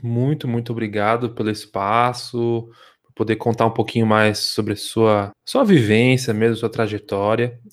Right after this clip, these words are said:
Eu agradeço muito. Caso queira deixar mais alguma mensagem, algum lugar onde as pessoas podem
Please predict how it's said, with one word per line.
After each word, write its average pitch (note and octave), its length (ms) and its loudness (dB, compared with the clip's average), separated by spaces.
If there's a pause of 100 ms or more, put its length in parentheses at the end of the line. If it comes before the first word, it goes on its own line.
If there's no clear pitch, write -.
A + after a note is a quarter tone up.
(120)
Eu A2+ 240 2
agradeço A#2 540 2
muito. C3 640 0 (380)
Caso C3 420 2
queira B2+ 520 6 (120)
deixar A#2 320 0
mais A#2+ 220 4
alguma A#2 280 2
mensagem, B2 680 2
algum A#2 320 -2
lugar A2 300 0
onde A2 140 -6
as - 80 -14
pessoas - 300 -8
podem G#2 500 -4